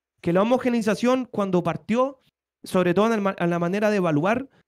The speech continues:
partió, la homogenización partió como justicia, meritocracia,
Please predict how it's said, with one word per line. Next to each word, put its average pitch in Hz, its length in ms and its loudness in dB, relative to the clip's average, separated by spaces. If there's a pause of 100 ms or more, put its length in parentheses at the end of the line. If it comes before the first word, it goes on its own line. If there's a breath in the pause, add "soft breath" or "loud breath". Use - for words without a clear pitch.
(160)
partió, 202 960 4
la 180 120 0
homogenización 185 760 -4
partió 214 540 -2
como 175 640 -4 (140)
justicia, 180 720 -2
meritocracia, 170 840 -4